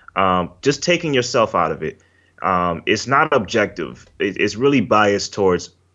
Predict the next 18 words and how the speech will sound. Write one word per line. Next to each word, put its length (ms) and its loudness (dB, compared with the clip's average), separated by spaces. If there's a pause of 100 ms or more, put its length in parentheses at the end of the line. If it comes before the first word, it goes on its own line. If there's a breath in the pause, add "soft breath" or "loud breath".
(120)
"Hey, 220 0
Cosby 460 0
did 300 -2
this, 380 -2 (320)
and, 280 -2
uh, 160 0
let's 260 2
just 140 -6
talk 180 -2
about 240 2
his 140 -4
legacy 480 -2
and 80 -6
how 200 0
that 200 -2
fits 280 -4
in." 240 -6 (920 soft breath)
Um, 560 0